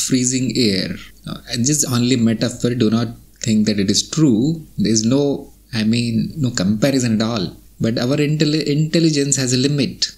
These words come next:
what is happening. When I say that, when you see the red, you become the red.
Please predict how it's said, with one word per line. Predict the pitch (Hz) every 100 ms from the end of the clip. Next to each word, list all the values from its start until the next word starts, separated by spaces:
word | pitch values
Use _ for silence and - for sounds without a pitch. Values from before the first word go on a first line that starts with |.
| -
what | 110 98 110
is |
happening. | 104 113 104 110 90 90 - -
When | - 107
I | 117 120
say | 113 - 120 117
that, | 104 104 104 - -
when | 107 107 120
you | 131
see | 135 - 147 147
the | 139
red, | 120 127 139
you | 120 117
become | 135 131 127 127
the | 123 117
red. | 98 82 85